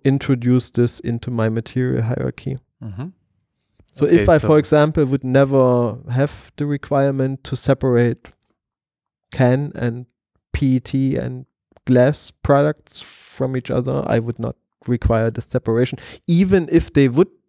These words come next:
Speaker 1: fall into such categories. But if it doesn't make any difference from, from a packaging perspective,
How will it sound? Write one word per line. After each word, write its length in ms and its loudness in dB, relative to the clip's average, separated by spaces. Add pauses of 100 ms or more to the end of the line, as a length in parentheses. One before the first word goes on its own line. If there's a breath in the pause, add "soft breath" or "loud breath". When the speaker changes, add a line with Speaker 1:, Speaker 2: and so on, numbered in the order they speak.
(120)
Speaker 1:
fall 340 2
into 360 -4
such 300 -6
categories. 720 -2 (380 soft breath)
But 160 -4
if 220 2
it 160 -4
doesn't 320 2
make 240 0
any 220 0
difference 640 -2
from, 400 0
from 260 -4
a 80 0
packaging 480 -2
perspective, 600 -2